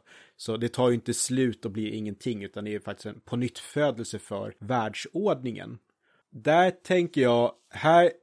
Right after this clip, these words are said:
ett s-, s-, en Sagan om ringen-referens som jag tyvärr inte vet om det är från filmerna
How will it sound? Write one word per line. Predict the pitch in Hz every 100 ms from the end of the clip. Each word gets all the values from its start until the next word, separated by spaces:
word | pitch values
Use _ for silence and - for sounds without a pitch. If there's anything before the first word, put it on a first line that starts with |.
| -
ett | 160
s-, | - - -
s-, | - - 160 _ _ _ _ _ _ _
en | - 135 135 139 139 -
Sagan | - 143 147
om | 151
ringen-referens | 180 156 131 147 - 170 208 175 -
som | - 139
jag | 120
tyvärr | - 139 175 165
inte | 131 117
vet | 120 113
om | - 120
det | 117
är |
från | 117 117
filmerna | - 143 120 143 151